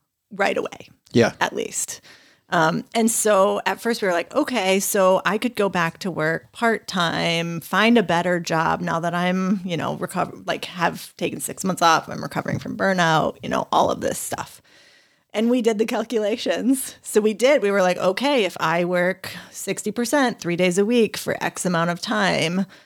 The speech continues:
Speaker 1: that will add three years to our fi timeline," or something like that. And we were like, "Okay, that seems worth it."
Speaker 2: Yeah, but Corey, do you feel more burden at that point then? Like, it's, it's resting on your shoulders now to bring in the income?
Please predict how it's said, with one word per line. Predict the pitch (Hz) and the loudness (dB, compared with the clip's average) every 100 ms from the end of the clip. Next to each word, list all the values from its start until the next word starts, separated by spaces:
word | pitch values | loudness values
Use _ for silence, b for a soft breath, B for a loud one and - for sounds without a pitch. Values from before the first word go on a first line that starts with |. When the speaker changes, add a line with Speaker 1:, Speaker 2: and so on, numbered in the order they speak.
| b b | b b
Speaker 1:
that | 165 170 190 | -2 0 2
will | 190 - | 0 -2
add | 147 147 160 170 190 - _ _ - | -2 0 0 0 -4 -8 _ _ -8
three | 254 277 | 2 4
years | 277 285 - - 190 - | 4 4 2 -2 -4 -2
to | 175 | 2
our | 180 | 2
fi | 214 208 | 4 2
timeline," | 185 - - 90 - | 0 -4 -4 -6 -6
or | 185 | -6
something | 175 143 123 | -6 -8 -8
like | 110 175 | -8 -4
that. | 143 165 | -2 -2
And | 202 | -2
we | 208 | -4
were | 208 | -2
like, | 190 190 - 285 | -2 -2 -6 -6
"Okay, | 480 240 208 339 302 _ _ 240 | -2 2 2 2 -2 _ _ 0
that | 349 - | 2 0
seems | 214 - | -2 -2
worth | 165 160 - | -2 -2 0
it." | 285 - | 0 0
Speaker 2:
Yeah, | 185 185 | 0 2
but | 151 | 2
Corey, | - 170 | 2 0
do | 151 160 | 2 0
you | |
feel | 202 175 | 0 2
more | 156 143 | 2 2
burden | 110 135 139 175 185 | 2 0 2 2 2
at | 170 | 2
that | - 233 | 2 0
point | 160 160 160 | 2 2 2
then? | 165 156 170 160 | 2 2 4 4
Like, | 139 131 | 2 2
it's, | 139 120 | 0 2
it's | - 135 | 0 0
resting | 123 139 - 135 | 2 0 2 2
on | 127 | 4
your | 127 135 | 4 4
shoulders | 147 139 143 123 | 2 2 2 2
now | 135 135 | 4 2
to | 139 | 2
bring | 117 127 | 0 2
in | 127 | 4
the | 123 127 | 4 2
income? | 139 151 | 2 0